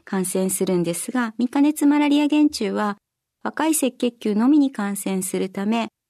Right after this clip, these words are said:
熱帯熱マラリアに比べて重症化しにくいと言われています。最近ちょっとニュースになっていることは、猿で回っていた猿マラリアというものがあったんですが、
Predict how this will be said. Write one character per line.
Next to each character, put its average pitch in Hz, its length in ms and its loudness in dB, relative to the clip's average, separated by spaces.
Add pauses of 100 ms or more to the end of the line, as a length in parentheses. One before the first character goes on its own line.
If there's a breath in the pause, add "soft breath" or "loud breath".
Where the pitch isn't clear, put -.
(360)
熱 226 180 -2
帯 226 120 2
熱 226 240 0
マ 226 160 2
ラ 226 100 0
リ 214 140 2
ア 202 60 0
に 196 100 0
比 208 160 -4 (160)
べ 240 100 0
て 269 220 0
重 214 240 0
症 220 260 -2
化 269 160 -4
し - 180 -4
に 185 160 -2
く 190 200 -4
い 190 100 -4
と - 160 -4
言 247 100 0
わ 180 120 -2
れ 170 100 -6
て 170 160 -6
い 160 120 -4
ま 165 120 -4
す。 151 300 -8 (800)
最 277 240 -2
近 311 340 2
ち - 100 -6
ょ - 20 2
っ 302 60 0
と 262 120 0
ニ 233 140 2
ュ - 20 4
ー 269 60 4
ス 254 120 -2
に 196 120 2
な 185 140 0
っ 180 60 -18
て 175 120 -4
い - 20 -2
る 165 80 -4
こ 156 160 -8
と 156 160 -6
は、 175 240 -2 (160 soft breath)
猿 339 320 0
で 208 340 0
回 180 240 0
っ 180 40 -16
て 180 140 -6
い 175 60 -6
た 180 100 -6
猿 196 280 0
マ 311 140 4
ラ 330 100 2
リ 226 160 2
ア 170 80 -6 (100)
と 185 100 -6
い 180 40 -2
う 175 60 -2
も 165 140 0
の 160 100 2
が 156 140 -2
あ - 20 -4
っ 160 100 -14
た 156 160 -8
ん 151 80 -8
で 151 80 -10
す - 200 -10
が、 196 200 -2